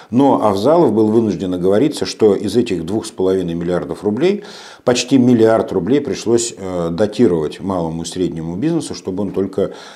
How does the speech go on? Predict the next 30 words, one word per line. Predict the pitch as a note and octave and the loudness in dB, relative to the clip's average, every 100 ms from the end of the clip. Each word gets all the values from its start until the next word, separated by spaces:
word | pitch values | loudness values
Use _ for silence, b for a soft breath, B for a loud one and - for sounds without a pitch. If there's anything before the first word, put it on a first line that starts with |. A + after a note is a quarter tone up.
| B | B
э, | E2 E2+ | -8 -6
выживал. | F2 G#2 G#2+ A#2 G2 E2 B1 - - _ _ - - | 0 0 4 4 6 4 2 -4 -20 _ _ -14 -6
Свои | - C3+ A#2+ | 2 6 6
задачи | B2 B2+ A#2+ - F#2+ | 6 6 4 2 -2
на | F#2 | -2
две | F#2 G2 | 0 0
тысячи | G2+ - | -2 -6
двадцать | F2+ F#2 F2 - | -4 -2 -2 -4
третий | F#2 - A#2 | -4 -4 2
год, | F3+ G3+ - B B B B B | 2 2 -4 B B B B B
э, | G2 G2 F#2+ F#2 F2 E2 | -2 0 2 2 2 0
Авзалов | A2 A2 D#3+ D3+ - | 0 2 4 4 4
видит | C3 B2 B2 | 4 4 2
скромное | - C3 B2 G#2+ G2+ | 2 4 4 4 2
увеличение | G2 F#2+ G#2+ G#2+ A2+ F#2 F2+ E2 D#2 A1+ | 2 2 2 0 -2 0 -2 -2 -4 -6
на | G2 F#2+ | -6 -2
полтора | G#2 G#2 G2+ F2+ | 0 2 2 2
процента | F#2+ F2+ G2+ F2 E2 C#2+ - - | 0 0 -2 -4 -6 -8 -12 -12
численности, | - G#2 F2+ E2+ D#2 - F2+ E2 - | -4 -4 -4 -8 -8 -8 -6 -8 -10
э, | E2+ E2+ | -12 -10
субъектов | F#2+ F#2+ F2+ - - | -6 -4 -4 -6 -6
малого | G2+ F2+ E2+ | -2 0 0
и | D#2+ | -2
среднего | F#2 F2+ F2 E2+ | 0 0 -2 -4
предпринимательства | F2 G2+ B2+ E3+ F3+ - A2+ | -6 -4 0 0 0 -2 -2
до | F2 C3 D3 B B B | 2 2 0 B B B
ста | - G#2+ | 0 2
тридцати | G#2+ A#2 - G2 G2 G2 | 4 0 0 -6 -4 -4
тысяч | G#2+ G#2 F2+ F#2 - - | -4 -6 -6 -6 -8 -10
единиц. | G2 G2 F2+ G2 E2+ C#2 - | -6 -4 -4 -4 -6 -8 -12